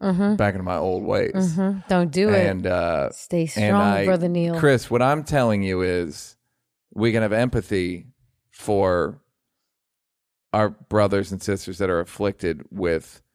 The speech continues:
Speaker 2: uh, uh, di-, uh, we'll call it, uh,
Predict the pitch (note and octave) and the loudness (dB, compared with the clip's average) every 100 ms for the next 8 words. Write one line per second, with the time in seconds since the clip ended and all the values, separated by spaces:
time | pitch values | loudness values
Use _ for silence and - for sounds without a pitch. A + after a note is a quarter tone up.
0 | _ _ _ _ _ _ _ - G2+ E2 | _ _ _ _ _ _ _ -4 -2 0
1 | D2 C2 A#1 - - _ G#1 _ _ _ | 0 -2 -4 -6 -14 _ _ _ _ _
2 | _ _ - - - - G#2+ G#2+ F2 F#2+ | _ _ -12 -10 -10 -2 0 0 -4 -4
3 | D#2 E2+ G#2+ G#2 G2+ G2 F2+ F#2 E2+ | -6 -6 -6 -4 -2 0 -2 -2 -2